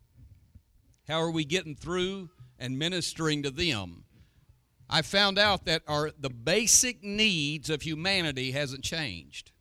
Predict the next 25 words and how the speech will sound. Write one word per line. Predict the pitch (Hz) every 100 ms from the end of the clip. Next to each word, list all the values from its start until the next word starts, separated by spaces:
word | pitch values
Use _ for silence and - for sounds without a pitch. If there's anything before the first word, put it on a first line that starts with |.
| _ _ _ _ _ _ _ _ _ _ _ _ _ _ - 123
Our | 123
lifestyles | 123 170 202 - 165 127 113 117
have | 101
changed, | - 113 110 139 143
our | 120
culture's | - - 180 208 - 156 123
changed, | - 131 113 127 143 139
our | 127
society | 135 - 160 175 208 190 151 131
maybe | 135 139 139 151
has | 139 123 - - - _ _ _ -
evolved | 143 127 147 156 160 147 175 _ _ -
with | 135 139 139
more | 139 175 165
knowledge, | 147 175 208 139 135 131 -
but | 139 151 -
the | 127
basic | 135 214 247 - 247 247 175
need | 190 220 208 170 160 156
of | 139
humanity | 165 180 190 147 131 131 131 - - - - 135
is |
still | - 196 185
the | 147
same. | - 151 104 85 - 110